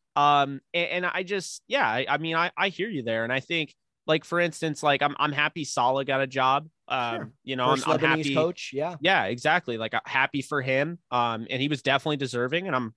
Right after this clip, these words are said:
Speaker 1: more happy he's out of the N F C West, to be <laughs> honest with you. But
Speaker 2: Yeah, and
Speaker 1: uh,
Speaker 2: Riverboat, Riverboat Ron Rivera got another opportunity in Washington, and I hope things go well there.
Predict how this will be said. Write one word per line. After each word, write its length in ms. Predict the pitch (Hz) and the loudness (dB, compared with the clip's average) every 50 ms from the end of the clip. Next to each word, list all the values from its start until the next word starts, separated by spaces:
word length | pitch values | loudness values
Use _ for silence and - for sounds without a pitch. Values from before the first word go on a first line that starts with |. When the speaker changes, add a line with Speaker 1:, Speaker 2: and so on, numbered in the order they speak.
| _ | _
Speaker 1:
more 240 | - 123 123 139 139 | -6 -2 0 2 2
happy 300 | 123 131 123 135 - 160 | 2 2 0 0 0 -2
he's 120 | 139 127 123 | -2 0 0
out 140 | 123 123 | 0 0
of 60 | 123 117 | 0 -2
the 100 | 123 120 | -2 -4
N 60 | 120 | -4
F 80 | 123 | -4
C 160 | - - 127 117 | -6 -8 -8 -6
West, 340 | 113 107 107 131 - - | -4 -2 -2 -2 -2 -4
to 60 | - 147 | -4 -2
be 80 | 139 | 2
<laughs> 20 | 143 | 2
honest 320 | 143 135 - - - 196 | 2 2 0 -2 -2 -2
with 160 | 202 190 - | -2 -2 -2
you. 140 | - 196 190 | -4 -4 0
But 220 | 175 156 143 131 - | 2 2 2 2 2
Speaker 2:
Yeah, 220 | - 208 196 143 | 0 -2 -2 0
and 160 | 135 139 143 156 | -2 0 4 6
Speaker 1:
uh, 100 | 147 170 | 6 8
Speaker 2:
Riverboat, 360 | 208 226 214 214 214 208 202 - | 8 8 8 8 6 6 4 0
Riverboat 540 | 151 160 175 196 185 208 196 190 208 208 196 | -2 -2 -2 0 2 2 2 2 2 0 0
Ron 240 | 180 190 196 202 | 0 0 0 -2
Rivera 400 | 202 190 165 185 190 202 208 214 | -2 -2 0 2 4 4 4 2
got 160 | 196 185 180 180 | 2 0 -4 -4
another 280 | 180 180 180 180 180 | -4 -4 -4 -2 0
opportunity 560 | 175 175 170 175 165 - 180 175 180 175 185 | 0 0 -2 -4 -8 -8 -8 -8 -4 -2 0
in 120 | 180 170 156 | 0 0 2
Washington, 500 | 156 156 165 170 - 175 165 170 190 196 | 2 2 2 0 -4 -8 -10 -10 -8 -6
and 140 | 190 156 147 | -4 -4 -2
I 100 | 143 143 | -2 -2
hope 180 | 151 156 156 | -2 -2 -2
things 260 | - 160 156 156 139 | -4 -6 -8 -6 -4
go 140 | - 160 156 | -2 0 2
well 240 | 147 151 143 147 147 | 2 2 2 2 0
there. 320 | 131 135 135 143 165 190 | 0 -2 -2 -4 -4 -8